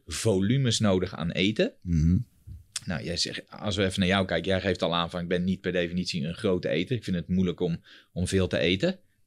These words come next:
Speaker 1: Dan hebben we daar dus een uitdaging.
Speaker 2: Ja.
Speaker 1: Eh, spijsverteringstechnisch stop je er ineens veel in. Dus je lichaam moet veel afbreken, opnemen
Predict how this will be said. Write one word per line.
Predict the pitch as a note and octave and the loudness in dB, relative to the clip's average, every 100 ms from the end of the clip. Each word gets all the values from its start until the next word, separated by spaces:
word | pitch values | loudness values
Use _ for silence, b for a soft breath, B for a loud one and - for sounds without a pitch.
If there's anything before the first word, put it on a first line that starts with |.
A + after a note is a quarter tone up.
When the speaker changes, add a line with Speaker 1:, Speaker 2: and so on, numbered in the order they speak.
| _ | _
Speaker 1:
Dan | F2+ F2+ | -2 0
hebben | F2+ E2 | 0 0
we | F2 | 0
daar | E2+ | 0
dus | E2 | 0
een | F2 | 0
uitdaging. | E2 F#2+ G2+ G#2+ C#3+ G3 - _ B B D2 B - | 0 0 0 0 0 -2 -6 _ B B -8 B -6
Speaker 2:
Ja. | G2 F2+ F2 E2+ E2+ F2 | -2 -2 -2 -4 -4 -6
Speaker 1:
Eh, | F2 _ _ _ | -10 _ _ _
spijsverteringstechnisch | - - G#2+ G2+ G2 G2 E2+ - B2+ A#2+ F2 F2 - _ _ | -6 0 0 0 -2 0 0 2 2 4 2 2 -2 _ _
stop | - - - - | -6 -2 -2 -2
je | F2+ | -2
er | |
ineens | F2 F2+ E2+ - _ - | 0 0 -2 -6 _ -14
veel | D#2 - A2 B2 A#2 | -10 -2 2 4 2
in. | E2 A#2+ G#3 - _ _ _ | 2 0 0 -6 _ _ _
Dus | - - | -8 -2
je | F#2 | 2
lichaam | G2 F#2+ F2 | 2 2 0
moet | E2+ - | -2 -4
veel | - A2 G#2+ F2+ - _ _ _ _ - | -4 0 2 2 -2 _ _ _ _ -6
afbreken, | G#2 G#2+ G2 F#2+ F2 D#2+ D#2+ - _ _ _ _ _ _ | -4 -4 0 2 2 2 -2 -4 _ _ _ _ _ _
opnemen | A#2 A2+ G2 F#2 E2+ E2+ | 0 0 2 2 2 0